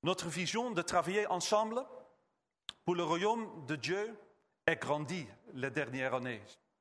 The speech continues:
Et je veux être surpris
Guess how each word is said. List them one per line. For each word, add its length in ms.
Et 340
je 120
veux 160
être 260
surpris 540